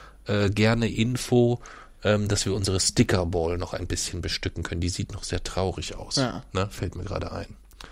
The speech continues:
Speaker 1: Und dann machen, schicken wir irgendwann noch mal Bilder rum, wenn alles komplett fertig ist. Aber
Speaker 2: Ja.
Speaker 1: das wird das, ähm, ist das Zimmer,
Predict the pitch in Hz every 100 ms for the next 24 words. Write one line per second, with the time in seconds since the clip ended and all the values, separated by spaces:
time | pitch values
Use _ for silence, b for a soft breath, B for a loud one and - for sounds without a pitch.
0 | B B B - 107 117 127 120 110 -
1 | 127 117 117 117 107 104 101 107 104 95
2 | 95 - - 101 92 - 92 - 90 -
3 | 90 87 - - 101 95 - - - 117
4 | - 107 - - B B B B - 104
5 | 101 101 98 - 107 - 110 101 98